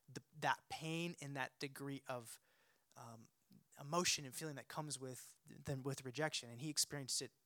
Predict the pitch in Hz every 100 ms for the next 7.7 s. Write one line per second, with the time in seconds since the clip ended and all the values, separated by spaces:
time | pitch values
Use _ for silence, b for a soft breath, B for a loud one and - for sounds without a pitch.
0 | _ - 143 127 113 - 156 123 123 -
1 | 147 - - 117 - - _ B B B
2 | B B - - 131 131 135 139 131 -
3 | 147 131 117 - 123 117 - 160 160 -
4 | - 131 123 127 131 - 127 - 147 143
5 | 139 165 156 135 - 139 139 123 135 -
6 | - 165 165 143 156 175 160 190 - -
7 | 127 123 131 123 - 151 -